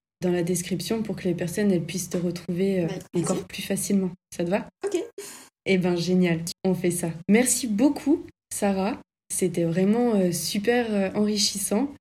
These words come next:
Speaker 1: Et puis, j'espère vraiment que tes projets, ils vont être, euh,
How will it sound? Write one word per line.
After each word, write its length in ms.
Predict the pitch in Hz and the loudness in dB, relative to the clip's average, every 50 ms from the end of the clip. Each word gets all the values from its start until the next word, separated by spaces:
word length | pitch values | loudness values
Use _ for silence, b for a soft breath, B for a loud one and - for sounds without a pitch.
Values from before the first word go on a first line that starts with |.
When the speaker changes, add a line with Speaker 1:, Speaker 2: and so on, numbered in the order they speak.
| _ _ - | _ _ -2
Speaker 1:
Et 80 | 175 | -2
puis, 180 | 170 175 165 180 | -2 0 -2 0
j'espère 420 | 185 190 180 175 - 185 175 175 | 0 0 0 0 -2 -2 -2 0
vraiment 340 | 165 165 185 202 214 233 240 | 0 0 2 2 2 2 0
que 120 | 233 - | 0 -2
tes 200 | 214 202 - 202 | -2 0 0 -2
projets, 480 | 202 - - - 202 202 202 226 214 214 - _ _ _ _ _ _ _ _ _ | -2 -2 -2 0 0 2 2 0 -2 -4 -8 _ _ _ _ _ _ _ _ _
ils 80 | 175 170 | -4 0
vont 120 | 180 185 | 2 2
être, 340 | 180 175 170 165 - - - | 4 4 2 0 -2 -4 -2
euh, 200 | 180 170 160 156 | 0 0 0 0